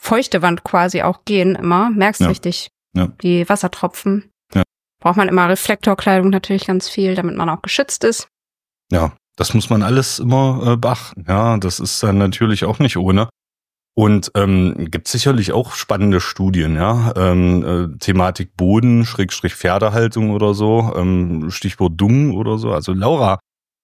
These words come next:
Speaker 2: das will ich
Speaker 1: Mhm.
Speaker 2: jetzt hier auch mal in die Öffentlichkeit tragen. Du hast noch ganz viel Potenzial hier in diesem Podcast sowieso schon, aber als, ich glaub, als Pferdemama, ähm, das ist noch mal so ein, so ein extra Plus.
Speaker 1: Können wir auch noch mal einen Schwenk machen, ne?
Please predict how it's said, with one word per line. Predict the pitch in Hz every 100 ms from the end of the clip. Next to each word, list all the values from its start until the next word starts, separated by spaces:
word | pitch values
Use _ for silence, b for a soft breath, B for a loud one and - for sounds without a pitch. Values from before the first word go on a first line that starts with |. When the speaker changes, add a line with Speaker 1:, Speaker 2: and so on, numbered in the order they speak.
| _
Speaker 2:
das | 208
will | 233
ich | 202
Speaker 1:
Mhm. | 185
Speaker 2:
jetzt | 277
hier | - 117
auch | 113
mal | 131
in | 117
die | 101
Öffentlichkeit | 110 131 - - 87
tragen. | - 87 85
Du | 82
hast | 92 -
noch | - -
ganz | - 104 -
viel | 123
Potenzial | 120 135 - 98 - - 107 113
hier | 90 87
in | 90
diesem | 95 90
Podcast | 80 - - 98 104 -
sowieso | 123 110 85 85
schon, | - 110
aber | 104 - 82
als, | 90 92 -
ich | -
glaub, | - -
als | 98 -
Pferdemama, | - 95 120 117 117 120 120 113
ähm, | 98 98 101
das | - 101 -
ist | -
noch | 107 95
mal | 95 92
so | 95
ein, | 87 85
so | 85
ein | 82
extra | - 104 - 82
Plus. | - 175
Speaker 1:
Können | 247
wir | 160 214
auch |
noch | 202
mal | 185
einen | 180
Schwenk | - - 170 180
machen, | 180 196
ne? | 220